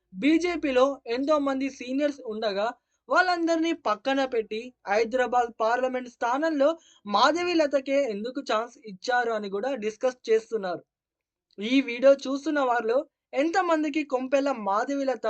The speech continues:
అసదుద్దీన్ ఓవైసీని ఓడించగలుగుతుంది అని అనిపిస్తుంది? మీలో ఎంతమందికి అక్కడ బీజేపీ తాను అనుకున్న లక్ష్యాన్ని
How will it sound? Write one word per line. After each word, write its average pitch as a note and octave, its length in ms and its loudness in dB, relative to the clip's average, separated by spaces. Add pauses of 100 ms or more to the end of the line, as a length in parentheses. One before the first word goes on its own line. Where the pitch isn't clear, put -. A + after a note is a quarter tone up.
(420)
అసదుద్దీన్ D4 600 2
ఓవైసీని C4 580 2 (100)
ఓడించగలుగుతుంది A#3+ 1040 -2
అని A3+ 180 -4
అనిపిస్తుంది? G#3+ 640 -6 (500)
మీలో A3+ 380 0
ఎంతమందికి C4 760 0 (360)
అక్కడ E4 280 -2 (100)
బీజేపీ C#4+ 580 -2 (360)
తాను F4 320 4
అనుకున్న D#4 480 2
లక్ష్యాన్ని C4 640 -2